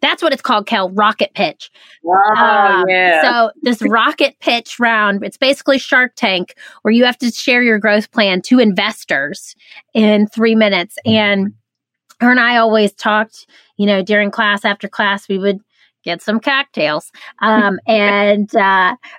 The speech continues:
Speaker 1: but her pitch was just so beautiful. And I've just love, I just love the work that you do in the world for Polished Pebbles, for the community, for Chicago,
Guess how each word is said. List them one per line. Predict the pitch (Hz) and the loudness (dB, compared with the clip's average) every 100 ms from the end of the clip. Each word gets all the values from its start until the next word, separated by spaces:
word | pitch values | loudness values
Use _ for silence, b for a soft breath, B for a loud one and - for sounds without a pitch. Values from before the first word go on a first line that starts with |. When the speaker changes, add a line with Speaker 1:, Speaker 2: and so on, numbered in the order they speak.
| - | -2
Speaker 1:
but | 247 226 _ | -2 -2 _
her | - 240 226 | -6 -2 -2
pitch | - 233 220 - | 0 0 0 -4
was | 220 208 | -4 -4
just | - 196 - - | -6 -14 -12 -2
so | 285 269 | 0 2
beautiful. | 233 196 190 190 175 175 - | 2 2 -2 -4 -2 -2 -4
And | 196 196 | -4 -2
I've | 190 | -2
just | 190 233 226 - - - _ _ _ _ 190 | -2 -2 -2 -4 -20 -20 _ _ _ _ -4
love, | 226 262 294 285 254 240 | 0 2 2 0 -2 -4
I | |
just | 226 330 - | -2 -2 -2
love | 208 226 240 220 - | 0 2 0 -2 -4
the | 226 | 0
work | 196 180 196 208 208 | 0 2 0 0 -2
that | 196 | -2
you | 190 196 185 - | 0 0 -2 0
do | 208 233 254 | 4 6 4
in | 196 | 2
the | 180 165 | -2 -2
world | 202 208 233 247 226 | 0 2 4 2 0
for | - 170 | -6 -6
Polished | - 175 170 - | -2 -2 -2 -4
Pebbles, | - 214 208 202 - - | -4 0 2 2 -2 -8
for | 170 | -10
the | - | -8
community, | - 160 180 226 220 220 214 | -6 -2 4 4 4 4 2
for | - 156 | -2 -14
Chicago, | - - - 214 214 220 208 202 | -12 -8 -2 0 2 2 2 2